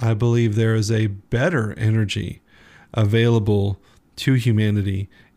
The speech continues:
if we're willing to go get it, if we're willing to work for a better idea of how to view ourselves.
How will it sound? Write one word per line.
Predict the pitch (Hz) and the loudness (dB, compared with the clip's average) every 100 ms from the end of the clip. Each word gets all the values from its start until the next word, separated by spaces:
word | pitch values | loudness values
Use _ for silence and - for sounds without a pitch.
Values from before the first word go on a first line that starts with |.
| _ - | _ -6
if | 120 104 | -4 -2
we're | 120 120 | 0 2
willing | 127 156 139 | 4 2 2
to | 123 110 | 0 2
go | 117 123 123 120 107 - _ _ _ _ _ 110 | 2 4 4 4 0 -4 _ _ _ _ _ -4
get | 120 110 | 0 0
it, | - - - | -2 -10 -8
if | 113 | -2
we're | 120 120 | 2 2
willing | 135 127 | 4 2
to | 117 | 2
work | 104 120 120 - - | 2 0 0 -4 -16
for | - - 113 110 | -10 -2 0 0
a | 107 | -2
better | 101 110 110 107 | -2 0 2 2
idea | 101 98 104 104 101 98 - - - - | 0 0 0 0 -2 -6 -14 -20 -20 -10
of | 110 | -6
how | 90 - 110 107 101 - - - | -6 -2 0 0 -2 -6 -14 -4
to | 98 | -2
view | 92 101 101 95 - | 0 0 0 -2 -4
ourselves. | 101 - - - - - | -6 -8 -10 -16 -20 -20